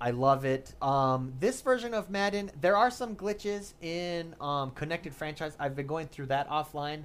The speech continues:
just so that I know what we're doing when we're going through and doing the Connected Franchise. Um, and actually, they, they ju-,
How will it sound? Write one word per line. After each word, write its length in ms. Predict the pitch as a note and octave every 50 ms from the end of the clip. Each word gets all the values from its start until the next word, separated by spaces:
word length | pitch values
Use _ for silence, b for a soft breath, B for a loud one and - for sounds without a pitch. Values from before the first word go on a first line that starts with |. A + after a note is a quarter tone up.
| B B B B B B B -
just 200 | - D#3+ D#3 -
so 120 | - D#3+ C#3+
that 320 | C#3 C#3 C3+ C3 - - - - - B2 - - - - -
I 160 | B2+ B2 B2+
know 180 | B2+ C3 C3 C3
what 160 | C3 C3+ A#2+
we're 80 | B2 B2
doing 260 | A#2 B2+ B2+ C3 B2+ A#2+
when 100 | A#2+ A2+
we're 80 | A2
going 240 | G#2 G#2+ B2 A#2 A#2 A2+
through 120 | - A#2+
and 80 | A2 A2
doing 120 | A#2 A2
the 60 | A2
Connected 320 | G#2+ - A#2 A2 A2 A#2 -
Franchise. 440 | B2+ A#2+ A#2 - - B2 A#2+ A#2+ B B B B B B - -
Um, 360 | B2+ C3 B2+ B2 A#2+ A#2+ - -
and 140 | C#3+ C#3+ D#3
actually, 340 | F3 F#3+ - - F3 D#3+ D#3
they, 300 | B2+ C3+ D3 D3+ D3+ - B2+
they 120 | C#3 D3+
ju-, 180 | C#3 C3+ F3+